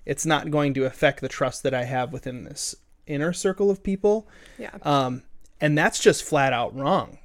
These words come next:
Speaker 1: because when somebody in your inner circle sees you doing something untrustworthy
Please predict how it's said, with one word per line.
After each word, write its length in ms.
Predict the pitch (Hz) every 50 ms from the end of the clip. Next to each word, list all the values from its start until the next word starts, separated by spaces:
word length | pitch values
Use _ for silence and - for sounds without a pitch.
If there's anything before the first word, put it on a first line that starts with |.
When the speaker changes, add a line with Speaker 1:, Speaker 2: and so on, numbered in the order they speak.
| - - -
Speaker 1:
because 500 | 143 143 - 160 151 143 139 131 127 127
when 320 | 127 139 143 135 135 135
somebody 460 | - - - 202 208 202 190 165 151
in 80 | 139 139
your 100 | 131 120
inner 280 | - 190 247 294 262
circle 360 | - - - 143 - - 135 131
sees 240 | - 156 147 143
you 80 | 147 139
doing 240 | 135 143 139 131 135
something 340 | - 139 131 - 135 131 - - _
untrustworthy 1080 | - 156 165 156 151 - - 208 220 220 - - 143 131 127 131 123 123 135 160 185